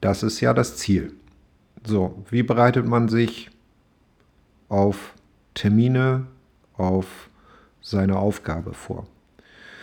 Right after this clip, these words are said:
Ähm, auch da gilt es darum, das Ziel zu definieren.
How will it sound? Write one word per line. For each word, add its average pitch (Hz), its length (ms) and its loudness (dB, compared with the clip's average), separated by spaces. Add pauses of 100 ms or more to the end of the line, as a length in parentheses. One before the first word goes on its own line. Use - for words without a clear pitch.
(920)
Ähm, 120 460 2 (480)
auch 113 160 0
da 120 220 4
gilt 139 320 4
es 135 160 -2
darum, 120 500 0
das - 220 -8
Ziel 135 340 2
zu 113 140 -4
definieren. 90 600 -2